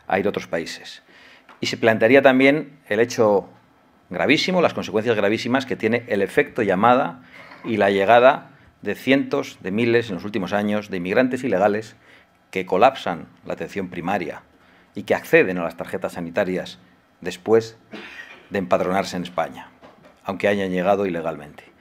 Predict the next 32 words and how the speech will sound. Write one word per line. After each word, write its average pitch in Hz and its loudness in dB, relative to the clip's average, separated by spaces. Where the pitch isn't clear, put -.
Esos - -8
son 156 6
los 131 8
grandes 127 6
debates 107 4
que - -10
se 101 -10
están 113 2
hurtando 98 2
a 101 2
los 101 0
españoles 113 0
y - -12
que 107 -2
nosotros 110 2
vamos 110 6
a 101 -2
poner 104 4
encima 95 0
de 90 -2
la 90 0
mesa. - -4
Por 107 6
otro 123 8
lado, 127 8
estaría 110 2
bien 117 4
que 98 2
la 92 -6
señora 110 2
Ayuso 120 2
reflexionase, 104 0